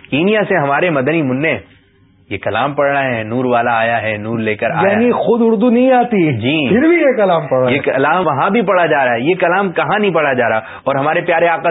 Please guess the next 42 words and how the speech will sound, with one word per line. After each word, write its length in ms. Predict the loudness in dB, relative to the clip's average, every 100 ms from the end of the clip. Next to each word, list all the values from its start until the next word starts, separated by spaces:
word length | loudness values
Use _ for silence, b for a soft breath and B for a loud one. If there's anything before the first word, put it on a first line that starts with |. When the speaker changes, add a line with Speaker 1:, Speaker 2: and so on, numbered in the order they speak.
| 0
Speaker 1:
صلی 120 | 0
اللہ 160 | 2
علیہ 180 | 2 0 0
وسلم 180 | -2
نور 240 | 0 0 2
ہیں۔ 140 | 0 -4 B B _
اللہ 220 | -2 0
عز 200 | 2 2
و 100 | 0
جل 140 | 2 2
نے 120 | 0 -2 -4
سب 200 | -4 0
سے 100 | 0
پہلے 320 | 2 0 0 -4 -6
اپنے 280 | -4 -2
نور 240 | 0 2 2
سے 140 | 2
ہمارے 240 | 0 0 0
پیارے 260 | 0 0
آقا 260 | 0 0 -2 -2
صلی 140 | -2
اللہ 140 | 0
علیہ 180 | 0 0
وسلم 160 | -4 -4
کے 120 | -4
نور 340 | -4 -2 -2
کو 180 | -2 -2
پیدا 320 | -2 -2 -2
فرمایا۔ 460 | -2 -2 -2 -2 -2 -6 B B
مدنی 300 | -2 0 2
میں 100 | 0
ایک 100 | 0
بات 240 | 0 -2 -2
کہتا 200 | -4 -6
ہوں 60 | -10 _ _ -16 -10
Speaker 2:
جی۔ 80 | -10 -10 B B
Speaker 1:
کہ 80 | -2
یہ 180 | 2 4
جو 120 | 2
کلام 360 | 2 0 2 0
ہے 80 |
نا، 80 | -2